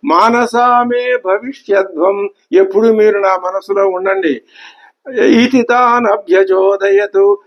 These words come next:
నేను ఎప్పుడు స్మరిస్తే అప్పుడు నా మనసులోనే ఉన్నారు కాబట్టి నా వ-, నాకు రండి, నేను చెప్పిన పని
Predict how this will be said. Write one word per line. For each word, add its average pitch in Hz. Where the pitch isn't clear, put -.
నేను 214
ఎప్పుడు 208
స్మరిస్తే 220
అప్పుడు 208
నా 170
మనసులోనే 220
ఉన్నారు 208
కాబట్టి 196
నా 185
వ-, 185
నాకు 180
రండి, 202
నేను 208
చెప్పిన 202
పని 202